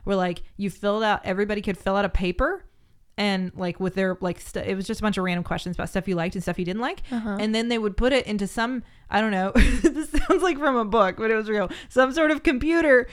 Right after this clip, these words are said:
Speaker 1: which would then give you a list of, like, five students that you're a perfect match
Speaker 2: They had,
Speaker 1: with.
Speaker 2: like, their professional middle school
Speaker 1: <laughs>
Speaker 2: algorithm, like, Beverly Hills. I don't know. Like,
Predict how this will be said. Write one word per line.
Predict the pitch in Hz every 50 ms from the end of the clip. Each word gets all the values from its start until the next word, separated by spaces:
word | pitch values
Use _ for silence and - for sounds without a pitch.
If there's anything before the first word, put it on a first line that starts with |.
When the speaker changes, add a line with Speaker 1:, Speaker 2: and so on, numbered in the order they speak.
| - - -
Speaker 1:
which | 254 269 -
would | 277 269 233 220
then | 240 269 269 254 226
give | 190 247 262 285 277
you | 269 269 247 233
a |
list | 220 220 233 254 - - - 226
of, | 220 214
like, | 208 196 190 -
five | - - 220 214 226 262 269
students | - - - 277 277 277 240 226 220 214 - - - - - - -
that | 202 180
you're | 196 214 220
a | 202 -
perfect | - - 247 220 208 - 226 208 - -
match | 208 196 190 190 196 -
Speaker 2:
They | 254 254
had, | - 262 247
Speaker 1:
with. | 233
Speaker 2:
like, | 240 240 254
their | 247 247
professional | 247 - 277 262 - 240 233 226 - - 262 247 240 233 233 226
middle | 220 214 208 220 226 233
school | 233 - - - 220 226 226 220 220 220
Speaker 1:
<laughs> | 220 214 - 370
Speaker 2:
algorithm, | 339 185 202 208 - - - - 226 220 220 214 214 202 220 214 214 214 220 220 214
like, | 202 190 180 349 - 220 214
Beverly | - 226 220 226 220 233 233 220 233 233 240 269
Hills. | 240 254 226 220 220 220 220 226 226 226 226 - - - - - - - - - -
I | - 185 226
don't | 214 208 190 185 185
know. | 196 196 202 202 208 214 214
Like, | 202 185 175 175 - -